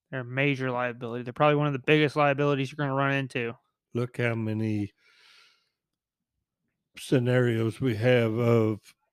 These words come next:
Speaker 2: situations that have gone wrong and come to find out who snuck in.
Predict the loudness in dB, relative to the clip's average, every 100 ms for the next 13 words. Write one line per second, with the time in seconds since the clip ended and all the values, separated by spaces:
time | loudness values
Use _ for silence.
0 | _ _ -4 0 0 0 0 0 0 -6
1 | -6 -4 -6 -4 -2 -2 -2 0 2 4
2 | 2 0 -6 -12 -6 -4 -4 -4 -4 -4
3 | -6 -4 -4 -2 -2 -2 -6 _ _ _
4 | _ _ _ _ _ _ _ _ -4 0
5 | 0 0 -4 -4 -2 -4 -4 -6